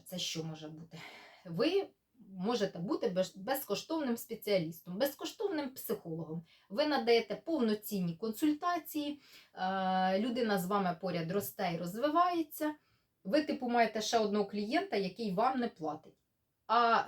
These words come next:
е, поза своєю психологічною практикою ви, ну, навіть не цікаві. Або ви робите безкоштовний манікюр, безкоштовну корекцію, а, е, подруга ця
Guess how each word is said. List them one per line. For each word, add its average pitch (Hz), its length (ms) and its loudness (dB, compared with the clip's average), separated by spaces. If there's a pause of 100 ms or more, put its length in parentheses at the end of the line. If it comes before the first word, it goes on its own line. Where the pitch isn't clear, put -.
(240)
е, 190 120 0
поза 196 560 4
своєю 208 380 0
психологічною 233 840 -2
практикою 302 760 -2
ви, 214 600 0
ну, 233 200 -2
навіть 202 280 0
не 190 100 -2
цікаві. 165 460 -12 (400)
Або 240 320 2
ви 320 100 6
робите 277 520 2
безкоштовний 294 1200 0
манікюр, 214 560 -2
безкоштовну 202 680 -2
корекцію, 185 680 -4 (300)
а, 233 220 2
е, 202 320 4
подруга 240 560 0
ця 202 400 2